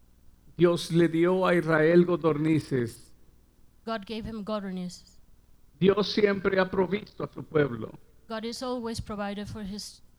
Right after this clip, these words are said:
Speaker 2: people.
Speaker 1: Y hay algo que el Señor quiere en esta mañana.
Speaker 2: And there's something that God wants tonight.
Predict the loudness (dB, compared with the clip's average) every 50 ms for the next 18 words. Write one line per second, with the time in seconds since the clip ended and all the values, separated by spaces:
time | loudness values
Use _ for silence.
0 | _ -20 -20 -20 _ _ _ _ _ _ _ -10 -10 -6 -6 -6 -8 -8 -12 -18
1 | _ _ _ _ -20 -20 -20 _ _ -20 -20 _ -20 _ _ _ _ _ _ _
2 | _ _ _ _ _ _ _ -20 _ _ _ _ _ _ 0 2 2 4 4 4
3 | 4 4 4 2 0 0 -2 -2 -2 -4 -2 0 0 0 -2 -2 -2 0 0 2
4 | 4 2 2 2 0 -2 -4 -2 0 2 2 2 2 0 -2 -2 0 0 0 0
5 | 0 -2 -4 -6 -6 -10 -14 -20 -20 -20 -20 _ -20 -20 _ -18 -16 -14 -12 -12
6 | -10 -10 -10 -10 -8 -10 -10 -8 -8 -10 -10 -10 -12 -10 -10 -12 -10 -10 -10 -10
7 | -10 -12 -12 -14 -14 -14 -14 -14 -14 -14